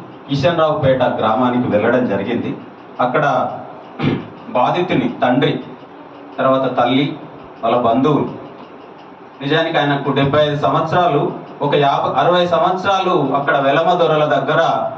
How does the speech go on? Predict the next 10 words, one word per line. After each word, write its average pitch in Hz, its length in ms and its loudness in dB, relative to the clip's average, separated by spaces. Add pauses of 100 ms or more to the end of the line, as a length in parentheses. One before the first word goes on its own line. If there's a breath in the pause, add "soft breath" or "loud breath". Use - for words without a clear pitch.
(180)
పాలేరుగా 151 760 0 (500)
జీతం 143 220 0
చేశాడు 120 460 2
ఆయన. - 120 -2 (840)
తర్వాత 165 220 2
ఈ 151 160 0
బాబు 156 680 0 (260)
సల్లూరి 170 360 4
మల్లేష్ 143 680 0 (680)
కష్టపడి 196 800 0